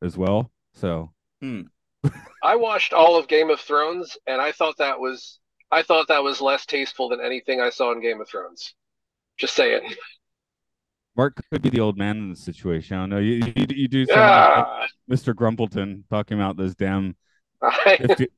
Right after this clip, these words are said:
Speaker 1: forty-year-old movies. <laughs>
Speaker 2: I don't think it's being an old man to say that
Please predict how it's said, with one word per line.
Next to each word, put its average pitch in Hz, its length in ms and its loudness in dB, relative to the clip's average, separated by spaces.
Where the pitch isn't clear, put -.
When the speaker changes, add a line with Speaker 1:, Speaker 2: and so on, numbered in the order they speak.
Speaker 1:
forty-year-old 117 600 2
movies. 101 480 -2
<laughs> 185 100 -10
Speaker 2:
I 226 60 2
don't 294 160 2
think 311 140 -2
it's 226 140 -8
being 196 380 4
an 180 80 -2
old 160 240 0
man 127 340 -4
to 120 140 -8
say 117 260 -2
that 110 220 -2